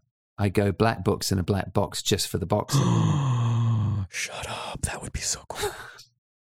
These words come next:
Speaker 1: <laughs> So then it is proper limited edition.
Speaker 2: Black covers, black box.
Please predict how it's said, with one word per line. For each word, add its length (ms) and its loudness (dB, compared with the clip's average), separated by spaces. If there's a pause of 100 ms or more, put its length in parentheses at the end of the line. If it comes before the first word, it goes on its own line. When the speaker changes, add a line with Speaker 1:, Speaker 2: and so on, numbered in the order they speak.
(160)
Speaker 1:
<laughs> 320 4 (800)
So 120 4
then 160 4
it 80 4
is 120 2
proper 300 2
limited 400 2
edition. 460 -2
Speaker 2:
Black 300 2
covers, 460 2
black 360 2
box. 440 2